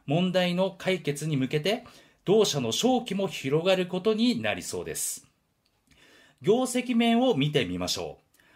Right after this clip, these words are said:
二月十三日発表の二十三年三月期第三四半期決算で、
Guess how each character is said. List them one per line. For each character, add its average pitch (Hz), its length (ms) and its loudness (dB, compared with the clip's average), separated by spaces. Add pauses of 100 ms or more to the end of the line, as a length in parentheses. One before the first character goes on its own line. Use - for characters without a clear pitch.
(260)
二 208 140 2
月 226 280 0
十 180 240 -4
三 226 260 2
日 208 220 -2
発 - 380 -2
表 95 140 0
の 107 240 -4 (220)
二 175 160 0
十 185 200 0
三 175 320 0
年 117 200 0
三 180 300 -2
月 180 220 -4
期 92 300 -10
第 185 220 0
三 208 300 -2
四 202 180 -2
半 190 220 -4
期 190 120 -8
決 190 220 -2
算 82 220 -4
で、 101 300 -4